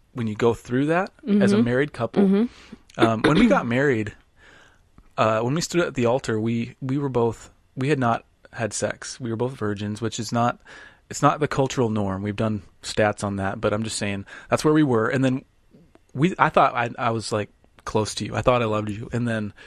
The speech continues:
Speaker 1: something happened. When you stand before God and witnesses and you commit, you say, "God, we're gonna do this your way. We're,
Speaker 2: Mm-hmm.
Speaker 1: we're in a covenant relationship now
Speaker 2: Mm-hmm.
Speaker 1: that's based on your covenantal love for us.
Speaker 2: Mm-hmm.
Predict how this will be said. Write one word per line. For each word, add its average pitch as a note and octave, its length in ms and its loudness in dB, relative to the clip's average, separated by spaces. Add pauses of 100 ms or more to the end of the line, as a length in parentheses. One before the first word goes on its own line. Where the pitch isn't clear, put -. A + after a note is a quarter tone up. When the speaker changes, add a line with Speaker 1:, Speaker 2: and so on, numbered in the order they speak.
(220)
Speaker 1:
something G3 280 0
happened. A#2 420 0
When A#2 220 0
you C#3 80 2
stand D#3+ 260 -2
before C3+ 240 0
God A2 260 2
and A#2 80 -4
witnesses G#2+ 360 -4
and G2+ 100 -4
you G2+ 140 -6
commit, A#2 520 -4 (340)
you - 80 -16
say, A#2 120 -4
"God, B2 220 2
we're D3 120 2
gonna E3 120 0
do A2+ 200 -2
this G#2 200 -4
your G2+ 160 -4
way. G2 300 -10
We're, B2+ 240 0
Speaker 2:
Mm-hmm. F3+ 120 -4
Speaker 1:
we're F3 80 -2
in A#2 60 -4
a - 40 -10
covenant A#2+ 540 -4 (440)
relationship G#2 680 -2
now F#2+ 420 -4
Speaker 2:
Mm-hmm. F3+ 300 -6 (100)
Speaker 1:
that's - 160 -10
based A2 260 2
on G#2+ 120 -2
your A2 140 -4
covenantal A2 560 -2
love G2+ 200 -2
for G#2 200 -2
us. F#2+ 380 -4
Speaker 2:
Mm-hmm. E3 240 -8